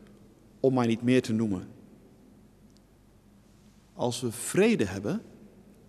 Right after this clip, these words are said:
dan hoeven we geen angst te hebben. En die vrede, die wordt ons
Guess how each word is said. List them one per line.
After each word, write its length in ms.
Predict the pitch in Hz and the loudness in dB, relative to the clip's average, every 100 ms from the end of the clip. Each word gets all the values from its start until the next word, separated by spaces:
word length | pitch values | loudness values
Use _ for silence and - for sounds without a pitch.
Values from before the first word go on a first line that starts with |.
| - - - - - | -20 -20 -20 -20 -6
dan 180 | 139 | -4
hoeven 380 | 135 127 127 127 | -2 -4 -4 -4
we 80 | 120 | -4
geen 300 | 117 110 - | -4 -6 -4
angst 480 | 196 139 95 - - - - | -4 -4 -8 -16 -20 -20 -16
te 120 | - | -12
hebben. 280 | 104 101 - - - - - - - - - _ _ - - - - - - - - - _ _ _ _ _ - - - - - - | -10 -12 -16 -20 -20 -20 -20 -20 -20 -20 -20 _ _ -20 -20 -20 -20 -20 -20 -20 -20 -20 _ _ _ _ _ -20 -20 -20 -20 -20 -16
En 200 | 113 107 - | -14 -14 0
die 200 | 247 247 | 0 0
vrede, 480 | 160 180 214 285 294 - - - - - - - - - - | -2 -2 -2 -6 -10 -16 -20 -20 -20 -20 -20 -20 -20 -20 -20
die 280 | - 233 254 175 | -2 2 2 0
wordt 220 | 151 185 | -4 -4
ons 460 | - 165 165 - | -4 -4 -4 -8